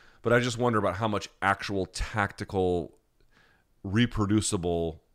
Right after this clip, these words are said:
training you have that translates over to real self-defense situations. Um, also, like, dude, who are these people that constantly need, like, self-defense situations? Like, I get, like, you know, vulnerable people living in,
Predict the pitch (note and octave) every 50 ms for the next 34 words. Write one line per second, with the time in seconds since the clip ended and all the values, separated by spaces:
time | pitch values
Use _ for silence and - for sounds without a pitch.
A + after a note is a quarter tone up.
0 | _ _ _ _ - - A#2+ A2 A2+ A2 G2+ F#2 E2+ E2 D#2+ E2 D#2+ E2+ E2 D#2+
1 | D#2 D2+ D2+ D2 D2+ - - _ _ _ _ _ - - - E2 E2+ F#2 G2+ G2
2 | F#2+ F#2 F#2+ - - _ - _ _ _ _ _ _ _ _ _ _ _ - -
3 | - B2 A2+ A2 A2 F#2+ G#2+ G2 F#2+ - G#2 G2+ G2 F2+ F2 E2 - - G2 F2
4 | E2+ F2 F#2 F#2+ F#2+ F2+ F2 - - G2+ F#2 E2+ - F2 - G2 F2+ E2+ - -
5 | E2+ - - D#2+ D#2+ E2 E2+ D#2+ - D#2 C#2+ C2 C2+ C#2+ D#2 - _ _ _ -
6 | - - - - - - - - _ _ - F#2+ F#2+ F#2+ F2+ F2 E2+ E2 D#2+ D#2
7 | - _ _ _ - C3 D3 D3+ - C3 A2+ G2+ F#2+ G2+ F#2+ F#2+ - - C3+ A#2
8 | A#2+ C#3+ E3 E3 D3+ A#2+ - - C3+ B2+ A#2 A2 F#2+ E2+ - - - - A#2 G#2+
9 | G#2+ G#2+ - - G2 F#2+ G2 F#2 F2+ F#2 F#2 F#2 E2+ - - _ D#2 D#2+ - -
10 | - F#2+ E2+ - D#2+ - F#2+ F2+ E2+ - D#2 E2 D#2+ D2 D2 - - E2+ D#2 F2+
11 | F#2 F2 F2 A#2+ B2 - - F#2 F2 F2 E2+ D2+ - F#2+ E2+ D2+ C#2+ C#2+ D#2 F2+
12 | F2+ F2 F2 E2+ E2 D#2 - F2+ D#2+ - E2 E2 E2+ E2 E2 D#2 D2+ D2 D#2+ -